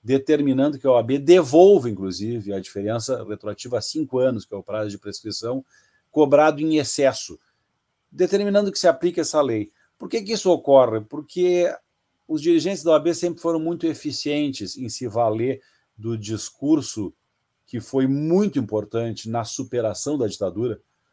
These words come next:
quando daí os próprios advogados que, em nome de bons negócios, apoiaram o golpe de sessenta e quatro, começaram a assistir prisões arbitrárias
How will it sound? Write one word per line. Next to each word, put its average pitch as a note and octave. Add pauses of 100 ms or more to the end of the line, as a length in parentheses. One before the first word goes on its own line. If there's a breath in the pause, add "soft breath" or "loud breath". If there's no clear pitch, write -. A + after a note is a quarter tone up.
(160)
quando B2
daí B2
os -
próprios F#3
advogados C3
que, -
em B2
nome C#3+
de C3
bons C#3
negócios, C3+
apoiaram A#2
o -
golpe A#2
de A2
sessenta G#2+
e G2
quatro, C3 (200 soft breath)
começaram C#3
a -
assistir C#3
prisões C3
arbitrárias C#3